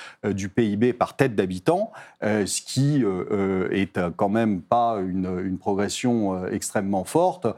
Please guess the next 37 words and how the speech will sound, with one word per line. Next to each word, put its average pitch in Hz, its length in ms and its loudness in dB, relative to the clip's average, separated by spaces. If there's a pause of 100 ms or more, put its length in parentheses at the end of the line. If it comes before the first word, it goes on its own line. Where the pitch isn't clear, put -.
(220)
Or, 117 180 2
on 117 100 2
en 113 160 4
est 107 100 2
très, 143 200 2
très 127 180 2
loin 127 220 2
sur 98 180 -2
la 92 80 0
majorité 90 480 -4
des 85 140 -6
pays. 135 420 0 (320)
Euh, 113 380 2
et 127 160 2
donc, 180 340 0
euh, 143 300 4
vous 143 340 2
êtes, 175 360 0
euh, 113 560 4
dans, 120 340 0
dans 110 260 0
une, 104 500 0 (360)
euh, 101 600 -2
dans 104 280 -2
une, 98 420 -2
dans 98 320 -2
un 101 100 2
mythe 175 440 2 (240)
qui, 143 360 0
euh, 98 200 2
di-, 104 400 0
dirait 113 500 2
que 113 300 0
cette 139 260 2
stabilité 120 720 2
apportée 113 480 0
par, 131 440 2